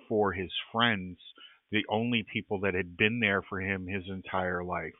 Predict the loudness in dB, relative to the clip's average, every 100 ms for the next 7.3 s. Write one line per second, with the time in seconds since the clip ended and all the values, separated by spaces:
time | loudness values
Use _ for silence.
0 | _ _ -20 -20 -20 _ -2 2 2 2
1 | 0 -2 -6 -10 _ _ _ _ -20 -20
2 | _ -2 -2 0 -6 -8 -8 0 0 2
3 | 0 0 0 0 0 0 0 2 2 0
4 | -6 -4 -6 -4 -4 -2 0 2 2 0
5 | -6 -6 -2 2 4 4 2 -6 -6 -8
6 | -6 -6 -2 -2 -2 0 2 2 0 -4
7 | -4 -4